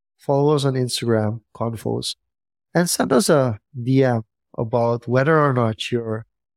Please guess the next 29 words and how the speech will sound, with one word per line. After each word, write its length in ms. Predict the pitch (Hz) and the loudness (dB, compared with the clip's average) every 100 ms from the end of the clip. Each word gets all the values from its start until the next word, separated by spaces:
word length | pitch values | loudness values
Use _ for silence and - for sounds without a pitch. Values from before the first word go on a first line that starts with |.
| _ _ | _ _
high 380 | - 120 127 131 | -6 -2 2 0
or 260 | - 127 120 | 0 -4 -4
low 360 | 117 120 117 110 | 0 0 0 -2
time 240 | 107 107 | -4 -6
preference 640 | 110 104 117 113 120 - - _ _ _ _ _ _ - | -8 -8 -6 -10 -10 -16 -18 _ _ _ _ _ _ -2
and 280 | 147 156 147 | 0 0 -2
what 480 | 135 120 175 - 170 | -4 0 0 2 2
your 200 | 139 120 | 2 2
biggest 600 | 104 127 127 120 - - _ | 0 0 2 -2 -4 -14 _
challenge 640 | - - 127 123 117 110 - _ _ _ _ _ _ _ _ _ - | -14 -4 -2 -2 -6 -14 -20 _ _ _ _ _ _ _ _ _ -4
is 400 | 123 113 - - | 0 0 -2 -8
when 120 | 113 120 | -6 -6
it 140 | 131 | -4
comes 260 | 127 120 - | -6 -6 -6
to 100 | 120 | -4
money 400 | 127 143 156 160 _ _ _ _ _ - | 0 0 0 -4 _ _ _ _ _ -8
or 140 | 117 | -8
finding 520 | - 127 120 120 117 | -4 -2 0 0 -4
financial 560 | 110 117 110 110 - 117 | -4 -6 -4 -4 -4 -6
independence. 680 | 120 110 _ _ 156 - - _ _ _ _ _ _ _ - | -6 -10 _ _ -20 -16 -16 _ _ _ _ _ _ _ -6
We 160 | 120 160 | 0 2
would 240 | 147 120 | 2 2
love 300 | 120 123 117 | 4 4 2
to 80 | 135 | 0
have 140 | 117 - | 0 -2
you 60 | |
back 240 | 107 104 - | -4 -6 -4
next 260 | 107 - - | -6 -6 -4
time. 280 | 95 - | -4 -6